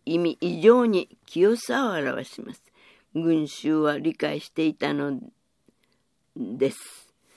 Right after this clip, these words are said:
イエス様が何を言っておられるのか理解していました。だから、聞いて理解していないという問題ではなかったんですね。その知識に基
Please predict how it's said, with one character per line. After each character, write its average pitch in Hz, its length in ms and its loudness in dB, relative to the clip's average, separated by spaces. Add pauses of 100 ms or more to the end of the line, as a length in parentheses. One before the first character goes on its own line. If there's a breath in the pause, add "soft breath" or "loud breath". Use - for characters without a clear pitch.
(300 soft breath)
イ 143 140 0
エ 143 40 0
ス 139 140 -10
様 135 260 -2
が 185 320 4
何 190 400 4
を 240 60 6
言 226 100 2
っ - 20 -18
て - 220 4
お 185 140 4
ら 175 160 2
れ 170 100 0
る 160 60 2
の 151 160 0
か 160 140 2
理 151 140 0
解 139 240 -8
し - 60 -14
て - 140 -4
い 139 60 2
ま 123 180 -2
し - 80 -16
た。 - 180 -12 (1000 soft breath)
だ 160 180 2
か 202 180 0
ら、 202 240 0 (760)
聞 214 220 0
い - 40 -2
て - 340 2 (1300)
理 156 260 -4
解 156 400 4
し - 100 -14
て - 300 4
い 151 140 2
な 175 240 4
い 160 160 -2 (240)
と 180 160 2
い 185 160 -2
う 170 160 4
問 165 340 0
題 185 260 -2
で 196 120 4
は 185 100 0
な 160 140 -2
か 147 80 -4
っ 139 60 -6
た 117 200 -8
ん 113 80 -2
で 123 80 -4
す - 140 -6
ね。 165 140 0 (320 loud breath)
そ - 120 -4
の 175 220 2
知 156 160 -6
識 - 260 -8
に 160 160 2
基 151 40 2